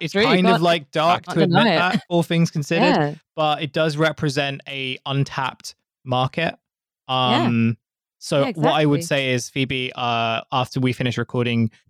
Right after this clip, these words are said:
Speaker 1: start working on a pitch deck, um, and I will book you
Speaker 2: Mm-hmm.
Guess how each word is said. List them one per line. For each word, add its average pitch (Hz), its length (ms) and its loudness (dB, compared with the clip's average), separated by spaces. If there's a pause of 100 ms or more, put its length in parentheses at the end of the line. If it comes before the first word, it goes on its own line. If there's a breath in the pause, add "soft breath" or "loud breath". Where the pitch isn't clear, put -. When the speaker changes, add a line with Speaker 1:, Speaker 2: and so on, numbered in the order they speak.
Speaker 1:
start - 420 -4
working 123 320 -2
on 113 80 2
a 107 40 0
pitch - 300 -4
deck, 156 340 -6 (200)
um, 113 240 -2
and - 100 -8
I 117 120 -4
will 117 100 0
book 107 280 -2
you 196 100 0
Speaker 2:
Mm-hmm. - 20 2